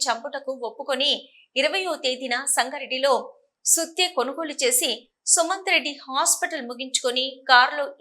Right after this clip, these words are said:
ఇంటికి వెళ్తున్న సమయంలో రాజ్ కుమార్ మోటార్ సైకిల్ పై నడుపుతుండగా, శామ్యూయల్ వెనకాల కూర్చొని వెంబడిస్తూ బట్టుపల్లి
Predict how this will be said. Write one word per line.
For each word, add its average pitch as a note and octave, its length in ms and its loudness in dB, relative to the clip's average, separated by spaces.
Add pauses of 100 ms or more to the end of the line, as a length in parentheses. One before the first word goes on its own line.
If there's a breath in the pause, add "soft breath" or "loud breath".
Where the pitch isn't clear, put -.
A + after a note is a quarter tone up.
ఇంటికి C#4+ 340 -8
వెళ్తున్న B3+ 280 -8 (140)
సమయంలో B3 380 0 (500 loud breath)
రాజ్ B3 360 4
కుమార్ C#4 300 -2 (180)
మోటార్ D4+ 400 0
సైకిల్ C4 380 -4
పై C4 80 0 (100)
నడుపుతుండగా, B3 760 0 (500 loud breath)
శామ్యూయల్ E4 540 4
వెనకాల C#4 340 -4 (100)
కూర్చొని B3 440 -6
వెంబడిస్తూ C#4+ 540 -2 (480 loud breath)
బట్టుపల్లి F4+ 500 2